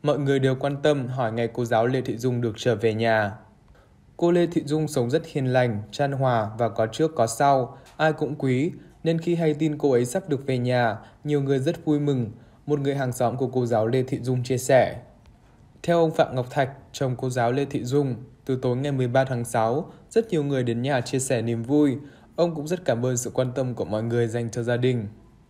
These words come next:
Ông Thạch cũng vừa đi gửi thêm một số đồ dùng và thực phẩm vào trại giam cho vợ mình. Dự kiến ngày hai mươi tám tháng sáu tới đây, cô Lê Thị Dung sẽ trở về đoàn tụ cùng với gia đình.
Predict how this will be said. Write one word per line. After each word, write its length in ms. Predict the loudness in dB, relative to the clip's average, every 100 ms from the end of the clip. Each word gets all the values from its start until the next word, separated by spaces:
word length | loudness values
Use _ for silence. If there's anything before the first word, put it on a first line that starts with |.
| _ _ -20 _ _ _ _
Ông 200 | -4 -2
Thạch 220 | -2 -2
cũng 140 | -6 -4
vừa 200 | 0 0
đi 140 | 0
gửi 240 | 0 0 0
thêm 260 | 0 -2
một 100 | -4
số 220 | -2 -2
đồ 180 | 0 0
dùng 260 | 0 0 0
và 100 | -2
thực 200 | -4 -2
phẩm 220 | -2 -2
vào 140 | -2 -2
trại 220 | -2 -2
giam 260 | 0 0 0
cho 120 | -2
vợ 160 | -2
mình. 380 | -2 -2 -2 -4 -10 -20 -8
Dự 120 | -6 -6
kiến 260 | -2 -2 0
ngày 120 | -2
hai 120 | -2
mươi 120 | -4
tám 220 | -2 -2 -2
tháng 160 | -4
sáu 220 | -2 -2
tới 200 | -2 -2
đây, 320 | 0 2 2 -2 -12 -10
cô 120 | 0
Lê 120 | 2 2
Thị 160 | 0
Dung 240 | -2 -2 -4
sẽ 120 | -4
trở 160 | -2 0
về 200 | 0 0
đoàn 220 | -2 -2
tụ 100 | -4 -4
cùng 160 | -6 -2
với 140 | 0
gia 160 | 0 0
đình. 340 | 0 0 -4